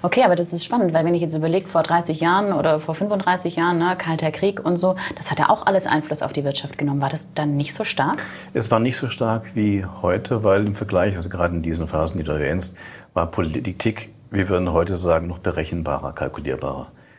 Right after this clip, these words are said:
Speaker 1: Auch
Speaker 2: Polit-
Speaker 1: wegen den handelnden Personen?
Speaker 2: Auch wegen den handelnden
Speaker 1: <laughs>
Speaker 2: Personen. Politik ist heute extrem unberechenbar geworden, unkalkulierbar geworden. Äh, und diese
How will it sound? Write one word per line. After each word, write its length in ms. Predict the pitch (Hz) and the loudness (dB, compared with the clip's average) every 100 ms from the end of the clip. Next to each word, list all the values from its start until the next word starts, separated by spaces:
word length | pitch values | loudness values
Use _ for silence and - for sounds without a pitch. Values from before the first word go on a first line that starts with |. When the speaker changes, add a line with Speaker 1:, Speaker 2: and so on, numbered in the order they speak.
| - - - | -20 -20 -2
Speaker 1:
Auch 80 | - | 2
Speaker 2:
Polit- 120 | - | 4
Speaker 1:
wegen 160 | 196 202 | 4 4
den 160 | 185 | 2
handelnden 340 | 180 185 175 165 | 2 0 0 0
Personen? 420 | 160 143 151 254 - - | -2 -2 0 0 -2 -2
Speaker 2:
Auch 340 | - 90 87 - | 2 4 2 0
wegen 180 | 127 120 | 2 4
den 180 | 233 - | 4 4
handelnden 280 | 190 - - | 4 4 2
Speaker 1:
<laughs> 160 | - | 2
Speaker 2:
Personen. 320 | - 101 131 135 - - | 2 2 0 -2 -8 -2
Politik 320 | 104 101 120 | -2 0 -2
ist 160 | 95 - | -2 0
heute 260 | 85 87 | 0 0
extrem 500 | 78 78 - 120 131 | -4 -8 -6 -2 -2
unberechenbar 760 | 120 120 120 107 107 101 92 95 | -2 -2 0 0 0 -2 -2 -4
geworden, 280 | 87 90 90 | -4 -4 -2
unkalkulierbar 840 | 104 117 90 95 90 92 87 85 | -4 -4 -4 -4 -2 -2 -2 -4
geworden. 400 | 78 78 71 69 - - - - - | -4 -4 -4 -6 -10 -16 -16 -16 -4
Äh, 120 | - | 0
und 160 | 78 90 | 2 2
diese 240 | 90 82 | 0 0